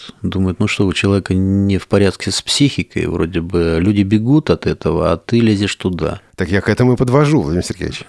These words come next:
Speaker 1: Нет, поймите правильно, еще раз повторяюсь, я же приехал туда не гражданским человеком, я уже приехал старшим лейтенантом. У меня за плечами была подготовка не только в училище, но и за пределами училища.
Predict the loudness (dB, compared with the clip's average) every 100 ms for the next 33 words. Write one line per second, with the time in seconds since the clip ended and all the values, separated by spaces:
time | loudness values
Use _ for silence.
0 | -8 -2 2 4 2 2 2 2 -2 -2
1 | 0 0 -2 0 2 4 4 2 -4 -6
2 | -6 -6 -8 -12 -6 0 2 2 0 0
3 | 0 -2 -4 -4 -2 -2 -2 -2 -2 -4
4 | -6 -8 -8 -12 -16 -20 -8 0 0 0
5 | 0 0 -2 -4 -4 -4 -2 -4 -4 -4
6 | -6 -6 -12 -20 _ _ _ _ _ _
7 | _ _ _ -6 0 2 2 0 -2 -2
8 | 0 0 0 0 0 0 -2 -2 0 0
9 | 0 -8 -4 -4 -4 0 0 -2 -6 -4
10 | -2 0 -2 -2 -4 -2 0 0 0 -4
11 | -4 -2 -2 0 0 -2 -2 -2 -4 -4
12 | -8 -10 -12 -12 -14 -16